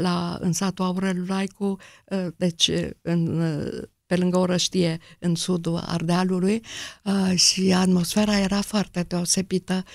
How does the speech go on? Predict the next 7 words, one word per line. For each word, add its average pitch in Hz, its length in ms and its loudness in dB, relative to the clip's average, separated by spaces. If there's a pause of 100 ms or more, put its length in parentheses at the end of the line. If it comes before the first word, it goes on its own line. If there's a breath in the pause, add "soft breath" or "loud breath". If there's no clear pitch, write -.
(200 loud breath)
În, 190 280 6
uh, 175 220 4 (280 soft breath)
Ardeal, 202 680 2 (260 soft breath)
cea 240 160 4
mai 226 180 6
mare 220 360 2
mândrie 208 760 2